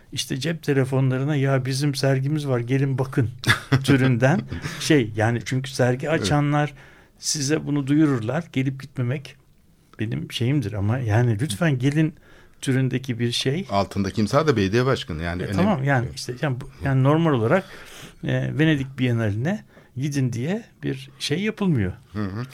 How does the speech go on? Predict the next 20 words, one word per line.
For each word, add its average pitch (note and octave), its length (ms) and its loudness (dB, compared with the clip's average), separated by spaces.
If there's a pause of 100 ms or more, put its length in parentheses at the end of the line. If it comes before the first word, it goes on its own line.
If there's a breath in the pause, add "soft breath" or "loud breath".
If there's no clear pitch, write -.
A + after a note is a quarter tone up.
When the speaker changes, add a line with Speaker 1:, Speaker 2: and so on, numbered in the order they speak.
(140)
Speaker 1:
Yani B2+ 100 4
Speaker 2:
Yani A#2+ 120 4
Speaker 1:
aç- D#3 200 0
Speaker 2:
etkinlik B2+ 420 2
etkinlik. G#2 460 0
Hani G#2+ 160 0
açılışımıza C3 680 2
bekleriz B2+ 480 0
diye A#2 100 2
gö-, A2+ 120 -2
geliyor A2 220 -2
Speaker 1:
Tabii, C3+ 140 6
Speaker 2:
ya G2 80 4
Speaker 1:
tabii. G2+ 140 4
Speaker 2:
belediyelerden A2+ 480 4
Speaker 1:
Tabii, A#2+ 140 2
Speaker 2:
mesela G#2 280 0
Speaker 1:
tabii, G#2 80 0
Speaker 2:
işte C3 140 -2
Speaker 1:
tabii. G#2+ 60 -4